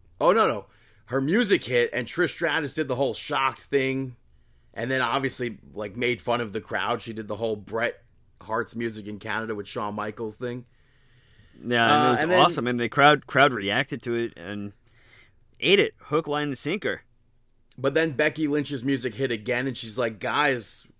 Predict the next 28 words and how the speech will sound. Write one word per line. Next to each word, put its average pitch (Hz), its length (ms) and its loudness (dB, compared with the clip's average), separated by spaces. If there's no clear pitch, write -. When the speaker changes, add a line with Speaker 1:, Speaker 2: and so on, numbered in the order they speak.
Speaker 1:
it 90 60 -10
was, 107 140 -12
the 104 120 -12
joke's 127 380 -2
over. 127 320 -2
We, 101 320 -8
we 104 100 -10
got 123 300 -2
it." 117 240 -2
And 110 180 -2
then 127 300 2
Becky 123 280 0
Lynch 123 220 -2
showed 120 320 2
up 117 220 0
behind 107 340 -4
Trish 107 240 -4
Stratus 113 580 -2
and 95 300 -8
clocked 151 420 4
her 170 120 8
in 131 100 8
the 110 100 0
face. 131 340 6
I 107 80 4
thought 139 140 6
that 143 100 6
was - 260 -4